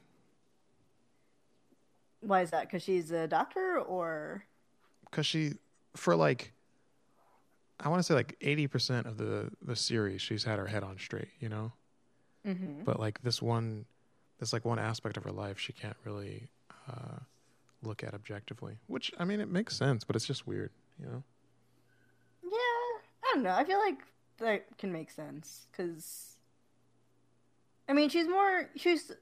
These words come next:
Speaker 1: she tends to be critical of other people, uh, more so than she is of herself,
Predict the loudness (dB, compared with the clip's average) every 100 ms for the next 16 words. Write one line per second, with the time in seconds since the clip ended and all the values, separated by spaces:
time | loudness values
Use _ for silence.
0 | -12 -4 2 2 2 -2 2 0 0 0
1 | 2 2 2 -4 -2 0 0 -4 -16 _
2 | _ _ _ 6 10 12 12 10 8 4
3 | 2 -2 0 2 2 2 0 0 -2 -2
4 | -2 -2 -2 -6 -4 -2 -2 -4